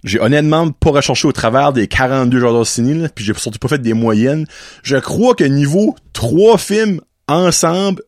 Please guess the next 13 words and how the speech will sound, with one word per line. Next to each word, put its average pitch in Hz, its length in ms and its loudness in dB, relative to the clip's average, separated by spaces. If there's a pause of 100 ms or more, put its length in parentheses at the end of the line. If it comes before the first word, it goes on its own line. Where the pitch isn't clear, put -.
(300)
moyen, 143 600 2 (640)
que 135 100 -4
c'est 143 160 -2
la 123 120 4
meilleure 175 500 2
moyenne 147 880 2 (260)
ever 156 440 4 (140)
de 110 200 -2
l'histoire 135 840 0
de 110 140 0
Jason 120 560 2
Ciné. 110 440 -2 (160)
Donc, 123 760 0